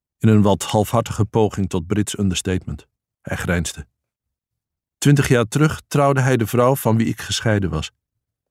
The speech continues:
Mijn ex en mijn dochter nam hij vanwege zijn werk mee de zee over naar Schotland. En nu zaten we hier. Ik had haar eerder toegesproken, toen werd er gehuild.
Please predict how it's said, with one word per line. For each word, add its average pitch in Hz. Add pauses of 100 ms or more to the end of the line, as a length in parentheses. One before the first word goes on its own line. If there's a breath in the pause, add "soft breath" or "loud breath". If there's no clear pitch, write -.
(400)
Mijn 113
ex 131
en 135
mijn 113
dochter 120
nam 123
hij 123
vanwege 95
zijn 98
werk 110
mee 110
de 107
zee 123
over 98
naar 107
Schotland. 110 (760)
En 110
nu 104
zaten 98
we 92
hier. 90 (880)
Ik 131
had 104
haar 110
eerder 147
toegesproken, -
toen 101
werd 101
er 95
gehuild. 101